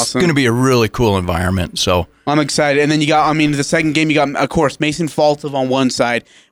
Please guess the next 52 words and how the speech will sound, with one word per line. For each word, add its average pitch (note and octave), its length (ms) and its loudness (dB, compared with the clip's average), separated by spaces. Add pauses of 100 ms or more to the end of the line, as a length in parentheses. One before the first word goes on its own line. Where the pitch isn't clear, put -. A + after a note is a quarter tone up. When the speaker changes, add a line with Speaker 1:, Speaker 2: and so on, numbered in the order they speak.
Speaker 1:
probably D3+ 220 2
one D3 120 2
of C#3 60 2
the C3+ 60 0
best D3+ 360 0
athletes D3 540 -2
coming D3 300 -2
out C#3+ 200 0
of C#3+ 60 -2
the C3 60 -2
Valley C3 340 0
in C#3 80 0
a C#3 100 -2
long, C#3 440 2
long C#3 320 0
time. B2 420 -2 (340)
And C3 80 2
you C3 80 0
got C3 100 0
a B2+ 60 0
very D3 260 0
talented, E3 680 -2
they C3+ 140 0
lost D#3+ 260 0
a F#3+ 40 -2
lot G3 120 0
of F#3 60 -14
talent G3 260 0
last G3 280 -2
year, B2 120 -2
as A#2+ 100 -4
you B2 60 -10
were B2+ 60 -8
saying, B2+ 280 -2
D, B2 260 0 (100)
Speaker 2:
Mm-hmm. F2+ 300 2
Speaker 1:
but C#3 340 2
a C#3 80 0
very D3+ 260 0
talented D3+ 480 -2
Shelley, C3+ 260 0
Idaho C3+ 320 0
team. C3 300 0
And B2+ 100 0
again, C3+ 220 -2 (300)
these D#3+ 180 2
games F#3+ 280 2
matter. G3 340 2
If D3+ 220 -2
you F3+ 140 -2
lose G#3 360 2
it, C#3+ 240 0